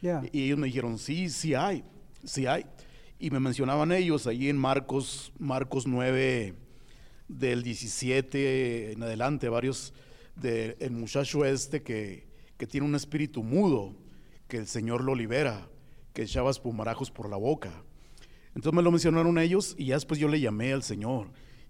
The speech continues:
Speaker 2: y le dije, "¿Sabe que está mal tomado? De la, de, lo están
Speaker 1: Claro.
Speaker 2: usando mal". Le dije, "Porque este muchacho, antes de que fuera liberado, era cuando echaba los espumarajos,
Speaker 1: Ya.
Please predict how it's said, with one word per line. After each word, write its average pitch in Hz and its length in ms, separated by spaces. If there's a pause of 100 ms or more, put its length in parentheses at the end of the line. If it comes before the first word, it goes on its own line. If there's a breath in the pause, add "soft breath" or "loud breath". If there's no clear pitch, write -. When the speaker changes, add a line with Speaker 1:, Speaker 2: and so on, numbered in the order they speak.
Speaker 2:
y 131 120
le 117 80
dije, 123 200
"¿Sabe 127 280
que 120 520
está 139 340
mal 131 280
tomado? 123 520
De 104 60
la, 104 140 (140)
de, 117 320
lo - 40
están 139 160 (100)
Speaker 1:
Claro. 139 140
Speaker 2:
usando 131 300
mal". 117 500 (480 soft breath)
Le - 40
dije, 113 140
"Porque 120 280
este 135 200
muchacho, 160 800
antes 180 540
de 110 100
que 113 100
fuera 135 200
liberado, 165 520
era 156 120
cuando 135 200
echaba 123 240
los 139 160
espumarajos, 107 800
Speaker 1:
Ya. 143 240